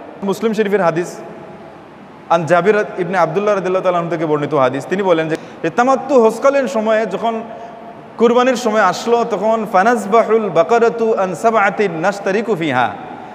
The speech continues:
তখন আমরা সাতজন মিলে একটা গরু জবাই করেছি। তাহলে দেখা গেল সাতজন মিলে একটা গরু জবাই আল্লাহ রসুলের জামানায় ছিল, সাহাবায়ে কেরামদের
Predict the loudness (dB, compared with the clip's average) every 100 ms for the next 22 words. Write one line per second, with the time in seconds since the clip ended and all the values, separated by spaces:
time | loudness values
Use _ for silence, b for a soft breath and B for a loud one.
0 | B -6 -2 0 0 0 -2 2 4 2
1 | 2 2 2 2 0 0 0 0 4 4
2 | 4 0 -4 -4 -2 -2 -2 -4 -6 -10
3 | -16 -18 -14 -4 2 2 0 -6 -8 -14
4 | -16 -18 -20 -20 -4 0 2 2 2 2
5 | 2 -2 -8 -16 -16 -16 -18 -4 -2 0
6 | -2 -2 0 0 0 0 -2 0 0 2
7 | 2 0 -4 -8 -4 0 0 0 -4 -2
8 | -2 -2 -2 -2 -4 0 2 2 2 0
9 | -8 -14 -6 -2 -2 2 0